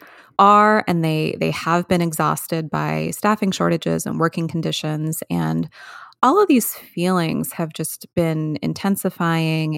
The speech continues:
and putting pressure on both the legislature and on large employers like Kaiser to do something to support these workers and preserve healthcare access for patients in the future. And these,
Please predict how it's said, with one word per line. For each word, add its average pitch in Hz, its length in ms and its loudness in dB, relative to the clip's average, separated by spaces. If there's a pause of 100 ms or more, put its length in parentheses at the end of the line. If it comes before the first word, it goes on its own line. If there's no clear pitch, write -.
and 151 560 -2 (340)
putting 180 300 4
pressure 160 440 0
on 160 200 0
both 151 220 0
the 160 100 -6
legislature 175 920 -2
and 151 440 -4
on 156 220 -2
large 156 240 -2
employers 151 500 -4
like - 140 -8
Kaiser 185 560 2 (380)
to 175 340 2
do 190 280 4
something 165 840 0
to 156 300 -4
support 156 380 -2
these 151 220 -6
workers 147 540 -2
and 151 180 -6
preserve 151 400 -4
healthcare 196 360 0
access 151 380 -6
for 151 80 -12
patients 147 500 -8
in - 80 -8
the 147 60 -6
future. 147 480 -6
And 147 180 -2
these, 151 440 -2